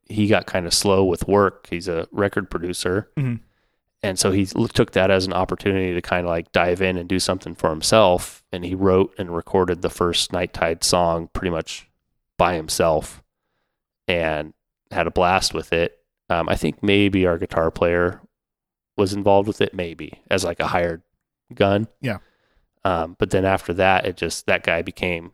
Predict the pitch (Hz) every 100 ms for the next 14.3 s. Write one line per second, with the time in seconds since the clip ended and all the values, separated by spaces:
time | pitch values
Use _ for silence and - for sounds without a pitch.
0 | - 92 90 87 90 101 101 98 95 87
1 | 85 87 85 82 87 92 95 - - 92
2 | 87 87 - 85 90 92 - - - 95
3 | 90 92 87 87 85 85 82 - 76 -
4 | - - 92 76 82 - _ - - 104
5 | 98 95 90 82 80 - _ _ _ _
6 | _ 220 143 131 _ _ _ _ _ _
7 | _ _ _ _ - 85 - - - 90
8 | - 90 87 92 _ _ _ _ _ _
9 | 226 123 - 131 123 117 98 _ _ _
10 | _ _ _ 143 131 127 123 120 113 110
11 | 107 107 170 202 185 147 139 135 131 -
12 | 139 117 131 113 120 110 98 113 98 95
13 | - - 98 90 95 - 123 98 110 -
14 | 101 101